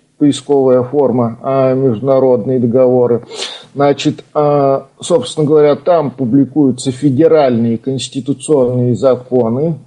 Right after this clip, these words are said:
и федеральные законы. Первые вносят поправки в Конституцию, принимаются в соответствии с Конституцией. Во-вторые принимаются Федеральным собранием по, а, наиболее важным вопросам,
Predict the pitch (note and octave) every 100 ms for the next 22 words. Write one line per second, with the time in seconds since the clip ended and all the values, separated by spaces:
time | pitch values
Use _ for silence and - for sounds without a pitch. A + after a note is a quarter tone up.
0 | _ - C#3+ - B2+ C3+ C3 B2+ A2 A2+
1 | A#2+ A2+ C#3+ - D#3+ D3+ C3 D3 C#3+ A#2
2 | A#2 A2+ A2+ B2+ B2 A#2+ A2 - - B2
3 | B2 A#2+ A2 - - - C3 - - F#3
4 | G3 - E3 D#3 D#3 D#3 D3+ D3 C#3 -
5 | B2 D3+ C#3 D3 C3+ - C#3 C3+ - D3
6 | C#3 - C#3+ D3 C3 C#3 B2 - - -
7 | D3+ - C#3 E3 D#3 A#2+ B2 A#2 B2+ B2+
8 | A2+ A2 - G#2+ - - - A#2+ C#3 C3+
9 | C#3 C3+ D3+ D3 E3+ D#3+ D3+ D3 - D3+
10 | D3 C#3 - C#3 C#3 C3+ C#3 C3+ A2+ C#3
11 | C3 B2+ B2 - - - A#2 D3 C#3 C#3+
12 | C#3+ C#3+ B2+ C#3 C3 C#3+ C#3+ C#3 D3 C#3+